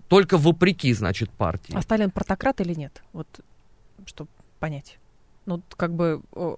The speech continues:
Speaker 2: признавал безусловную роль какой-то партии или пытался каким-то образом её всё-таки, э,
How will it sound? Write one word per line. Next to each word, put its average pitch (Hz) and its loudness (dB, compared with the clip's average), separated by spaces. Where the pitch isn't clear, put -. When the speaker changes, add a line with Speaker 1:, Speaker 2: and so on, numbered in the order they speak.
Speaker 2:
признавал 180 2
безусловную 185 0
роль 175 0
какой-то - -14
партии - -12
или 190 -6
пытался 175 -6
каким-то 165 -8
образом 170 -6
её 165 -6
всё-таки, 156 -14
э, 151 -14